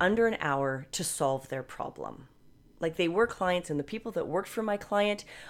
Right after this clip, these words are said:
I like them very much, and these young ladies need my help. And he's like, "Oh, okay." So you know what? Remember that in these times. If you have the ability to help, don't let people take advantage of you. But if you have the ability to help or you have knowledge people need, share it.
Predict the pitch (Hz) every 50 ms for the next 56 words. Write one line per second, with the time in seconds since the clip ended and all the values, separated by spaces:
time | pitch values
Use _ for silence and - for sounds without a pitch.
0 | - - - 185 180 185 185 185 - 175 165 160 180 190 220 226 208 165 156 156
1 | - 170 165 165 170 170 156 180 175 175 165 156 151 151 151 156 147 156 151 147
2 | 139 147 143 135 123 120 135 123 - - - - - - - - - - - -
3 | - - 165 170 165 165 175 160 160 - 143 147 143 147 147 147 - - 131 139
4 | 139 135 - - - 120 120 120 123 120 123 123 - - - - - - - -
5 | - - 294 277 302 349 349 339 277 196 175 175 - - 247 254 254 247 254 277
6 | 277 285 277 214 190 170 160 156 151 151 147 147 143 - - - 160 151 139 135
7 | 135 135 151 139 147 180 214 240 220 240 240 226 214 202 208 208 196 196 170 170
8 | 175 165 160 156 143 147 147 135 127 107 123 123 147 214 - - 277 294 - -
9 | 240 - - 202 - 160 - 165 139 - 135 - - - - 78 - - 131 127
10 | 156 202 208 226 233 254 247 - 233 202 220 240 247 - 277 277 - 202 185 175
11 | 170 160 165 151 127 139 135 139 - - 165 170 160 156 156 151 156 147 147 147
12 | 147 151 147 - - 156 143 - 147 143 135 135 139 131 131 - - - - -
13 | - - - - - - - -